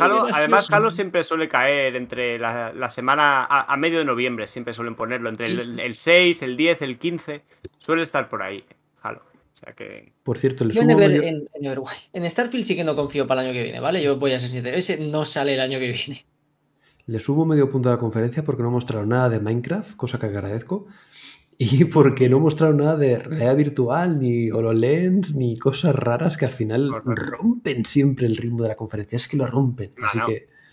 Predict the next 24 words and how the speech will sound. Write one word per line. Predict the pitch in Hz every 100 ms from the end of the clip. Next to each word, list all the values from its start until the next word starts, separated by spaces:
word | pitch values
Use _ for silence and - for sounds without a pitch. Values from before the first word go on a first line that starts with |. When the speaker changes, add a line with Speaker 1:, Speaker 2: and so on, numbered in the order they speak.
| _ - _ -
Speaker 3:
buah. | 123 -
Speaker 1:
Eh, | 104
el | 113 117
ritmo, | 143 156 175 202 180
el | 131 123
ritmo | 120 139 147 139
y | 131
todo | 127 120
eso | 123 151
fue, | - 110 110 120
fue | - 101 - -
increíble. | - 110 - 107 104 -
O |
sea, | - 95
pam, | 135 135 117
pam. | - 131 160
Si | 123
Speaker 2:
Mm. |
Speaker 1:
no | 147
me | 160
daba | 160 156 135
tiempo | 156 156
a |
apuntar, | 143 127 117 147 156